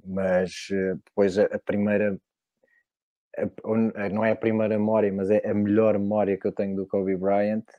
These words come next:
eh, foi o dia em que o vi a jogar ao vivo. E aí, pá,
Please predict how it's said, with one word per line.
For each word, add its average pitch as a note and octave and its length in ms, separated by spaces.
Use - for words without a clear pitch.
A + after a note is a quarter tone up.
eh, G#2 360
foi G2+ 220
o G2+ 40
dia G#2 140
em G2+ 80
que G#2 120
o G2 80
vi G2 200
a G2+ 40
jogar G2+ 240
ao G2+ 140
vivo. F2+ 240
E D#2 160
aí, D#2+ 340
pá, - 160